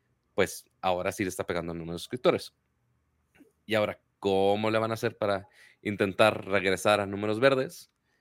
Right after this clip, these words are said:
Pues haciendo básicamente lo mismo que Netflix. Entonces ya próximamente, eh, van a hacer ese mismo movimiento de revisar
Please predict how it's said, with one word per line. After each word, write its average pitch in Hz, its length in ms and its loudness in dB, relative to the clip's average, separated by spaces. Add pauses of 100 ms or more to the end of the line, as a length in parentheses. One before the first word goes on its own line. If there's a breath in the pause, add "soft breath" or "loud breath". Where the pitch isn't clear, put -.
(320)
Pues - 340 -6 (560)
haciendo 120 280 0
básicamente 90 460 -4
lo 85 60 -6
mismo 85 220 -8
que 117 80 -6
Netflix. 123 480 -10 (140)
Entonces 95 560 -8
ya 135 340 0
próximamente, 107 840 -6 (600 soft breath)
eh, 92 440 -2 (460)
van 117 440 0
a 104 60 -2
hacer - 440 -6
ese 90 220 -10
mismo 90 260 -4
movimiento 85 680 -4
de 78 640 -6 (500 soft breath)
revisar 87 720 -2